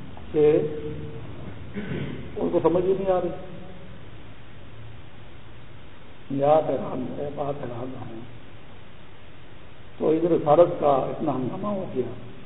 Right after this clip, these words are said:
اور کتنے عرصے سے میں کہہ رہا ہوں کہ کفار کی چیزوں کا میں احساس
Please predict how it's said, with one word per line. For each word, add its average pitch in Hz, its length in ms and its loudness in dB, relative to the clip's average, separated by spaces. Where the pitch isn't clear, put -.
اور 226 240 -4
کتنے 185 260 6
عرصے 170 260 6
سے 160 120 4
میں 147 180 2
کہہ 165 100 8
رہا 156 100 6
ہوں 139 200 4
کہ 135 100 -2
کفار 143 280 2
کی 127 180 -2
چیزوں 131 220 -4
کا 147 100 -4
میں 127 100 -8
احساس 135 280 -6